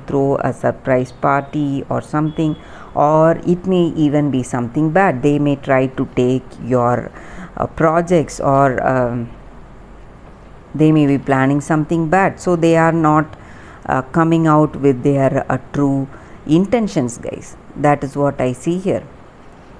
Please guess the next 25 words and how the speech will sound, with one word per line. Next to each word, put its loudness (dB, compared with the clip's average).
And -2
also, 2
uh, 4
for 2
some 0
of -2
you 2
all, 2
uh, 2
there 2
may 4
be 0
some -2
kind 0
of, 2
um, -2
announcements 2
today, 2
guys. 2
You 0
may 2
be -2
getting 0
some -2
news, 0